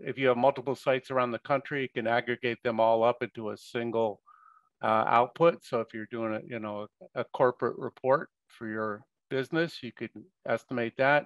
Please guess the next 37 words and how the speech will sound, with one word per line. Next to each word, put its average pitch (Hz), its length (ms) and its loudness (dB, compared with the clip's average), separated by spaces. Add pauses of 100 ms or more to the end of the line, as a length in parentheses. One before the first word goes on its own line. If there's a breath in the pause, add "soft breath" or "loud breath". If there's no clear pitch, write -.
(360 loud breath)
You 113 120 -8
can 123 140 2
also 127 260 0
do 127 180 0
it 123 100 2
at 123 140 0
this, - 260 -10
obviously 117 460 -4
at 113 140 -6
the - 60 -12
state - 380 0
level 117 400 -4
too. 123 280 -8
So 117 240 -6
if 113 100 -10
you 113 140 -10
have 113 260 0 (560 loud breath)
facilities 117 680 -2
here 117 240 -2
in 107 120 -4
Florida, 139 460 2
in 113 220 0
Tampa, 123 360 -2
Orlando, 113 680 0
and 104 160 -12
Tallahassee, 120 840 2 (460 soft breath)
you 120 100 -8
could 113 220 -4
sum - 640 2
up, 123 240 4 (320)
uh, 113 260 4
what 123 280 2
are 123 80 2
those 117 260 -2
impacts 120 580 -4
for 113 200 -6
all 113 160 4